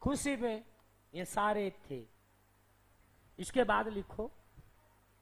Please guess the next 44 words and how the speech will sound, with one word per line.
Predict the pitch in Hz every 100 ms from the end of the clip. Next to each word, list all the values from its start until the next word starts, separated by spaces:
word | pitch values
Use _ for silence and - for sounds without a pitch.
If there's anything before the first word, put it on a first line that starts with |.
| _ _ _ _ 127
अगली | 151 175
क्लास | 175 175 175
में | 180
बताऊंगा | 170 151 190 202
गौतम | 170 - 170
बुद्ध | 165
के | 147
घोड़े | 139 151 139
ना, | 147 151
जब | 127 143
वो | 139
छोटा | - 139 147
था | 143 160
ना, | 185 - - -
एक | 151 147
दो |
क्वेश्चन | 170 156 - 143
और | 135
लिख | 127 -
लो। | - - - - - -
जब | 151 330 - 415 415 - - - - - -
गौतम | 277 302 381 403
बुद्ध | 392 381
ने | 381
अपने | 381 370 381
घर | - - 269
का | 302 359 349
त्याग | - 294 302 302 -
किया | 311 311
ना, | 185 151 120 - - -
घर | - 214 233
का | 254
त्याग | 247 180 190 185
किया, | - 143 143 190 - - - 254
तो |
अपने | 294 302 349
साथ | - 262 254 285 -
वो | 233
एक | 247 -
घोड़ा | 226 156 147 220 214
लेकर | 165 147 147
के | - 139
चला | 131 113 107
था। | - 117